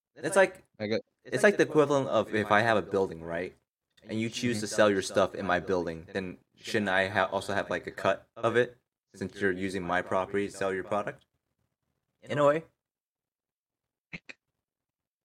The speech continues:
Speaker 2: I kinda get that
Speaker 1: Yeah.
Speaker 2: in a way, but I think, like, the main flaw in that type of argument is that you're already paying to live in the building.
Speaker 1: No,
Speaker 2: Why
Speaker 1: I'm
Speaker 2: should
Speaker 1: saying,
Speaker 2: the
Speaker 1: like,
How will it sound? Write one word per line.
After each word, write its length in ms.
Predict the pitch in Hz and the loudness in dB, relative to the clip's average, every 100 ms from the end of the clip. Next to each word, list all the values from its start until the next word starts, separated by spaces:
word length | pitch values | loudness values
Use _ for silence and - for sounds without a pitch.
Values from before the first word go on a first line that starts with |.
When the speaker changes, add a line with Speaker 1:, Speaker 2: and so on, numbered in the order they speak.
| - | -14
Speaker 2:
I 160 | 185 - - | -14 -14 -16
kinda 520 | - 139 170 170 160 | -6 -4 -2 -2 -2
get 440 | 127 110 113 120 _ | -2 2 2 2 _
that 760 | 113 98 120 147 175 180 - _ _ - | -4 2 4 2 0 -2 -6 _ _ -14
Speaker 1:
Yeah. 320 | - 98 95 | -12 -4 0
Speaker 2:
in 140 | 175 202 | 4 4
a 80 | |
way, 380 | 165 165 180 202 - _ - - | 8 8 6 2 -6 _ -20 0
but 100 | 131 | 4
I 60 | 131 | 4
think, 220 | 170 170 | 2 0
like, 180 | 160 135 | 0 2
the 80 | 113 | 2
main 280 | 113 117 | 4 2
flaw 360 | 110 - 101 104 | -2 0 2 4
in 80 | 101 | 0
that 140 | 101 | -2
type 180 | 110 107 | -2 -2
of 80 | 107 | 2
argument 440 | 104 107 110 110 - | 2 2 0 -2 -2
is 140 | 104 | 0
that 180 | 123 120 | 0 0
you're 160 | 127 147 | 2 4
already 260 | 175 156 110 | 6 4 -2
paying 440 | - 120 117 101 | -4 -2 0 -2
to 120 | - | -4
live 260 | 98 107 95 | 0 0 0
in 100 | 90 | -8
the 60 | 90 | -6
building. 400 | 90 87 82 127 _ _ _ _ _ _ _ _ - | -6 -8 -10 -16 _ _ _ _ _ _ _ _ -2
Speaker 1:
No, 80 | 110 | 4
Speaker 2:
Why 100 | 113 | 6
Speaker 1:
I'm 120 | 143 | 6
Speaker 2:
should 20 | |
Speaker 1:
saying, 200 | 151 139 | 6 6
Speaker 2:
the 0 | |
Speaker 1:
like, 200 | 113 101 | 6 4